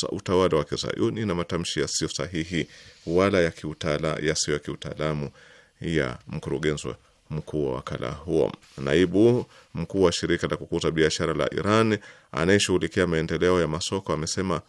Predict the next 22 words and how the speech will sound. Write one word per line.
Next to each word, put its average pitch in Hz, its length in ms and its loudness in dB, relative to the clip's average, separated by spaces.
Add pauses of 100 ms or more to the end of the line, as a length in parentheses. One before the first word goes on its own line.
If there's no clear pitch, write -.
(180)
shirika 85 360 -2
lake 85 220 0
linatafuta 73 480 -8
njia 78 240 -4
za 76 160 -4
kuendeleza 76 1120 -4 (280)
biashara 73 580 0
na 69 140 -6
bara - 280 -4
la - 140 -12
Afrika. - 460 -14
Waziri 90 260 2
mkuu 92 200 -2
wa 98 80 6
Lebanon 92 380 2
amelaani 98 500 4
kitendo 107 280 -2
cha 98 260 0 (320)
kio-, 98 420 6
viongozi 98 840 6 (300)
wa 92 400 6
India 90 640 4